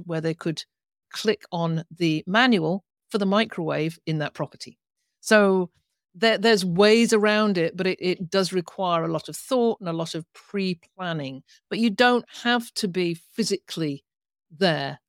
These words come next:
Well, you have to be available, but not physically there to actually go and do something. Because, you know, with, in, in my twenty years of having hundred plus properties,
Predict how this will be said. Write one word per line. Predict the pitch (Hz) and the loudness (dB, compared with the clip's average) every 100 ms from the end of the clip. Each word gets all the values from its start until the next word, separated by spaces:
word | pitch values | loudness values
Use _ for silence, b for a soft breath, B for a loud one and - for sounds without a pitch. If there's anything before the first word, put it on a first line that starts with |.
| - | 0
Well, | 220 165 151 | 2 2 -2
you | 156 | -2
have | 165 185 | -2 -4
to | 160 | -2
be | 165 | 0
available, | 151 185 214 196 135 135 _ _ _ | 2 4 6 4 0 -10 _ _ _
but | 180 | -4
not | 196 185 - | -2 -2 -2
physically | - 180 185 180 156 | -2 0 0 0 0
there | 165 156 151 | 2 0 -2
to | 143 180 | -4 -6
actually | 165 - 175 | -6 -6 -4
go | 151 170 175 | 0 2 0
and | 156 | -2
do | 170 170 | -2 -2
something. | - 151 135 139 139 _ _ _ | -2 -6 -6 -10 -12 _ _ _
Because, | 175 - 196 175 165 - 180 | -8 2 4 4 0 -2 -4
you | |
know, | 165 | -2
with, | 180 175 - _ _ _ | -2 -2 -8 _ _ _
in, | - 190 | -6 -2
in | 202 | 2
my | 220 254 | 4 2
twenty | - 226 214 185 | 2 0 0 0
years | 165 180 196 190 | 2 2 2 0
of | 160 | -6
having | - 180 165 | -6 -6 -6
hundred | 156 185 180 170 | -4 -4 -4 -6
plus | - 175 | -6 -6
properties, | - - - 165 208 208 - | -4 -6 -6 -4 -4 -4 -8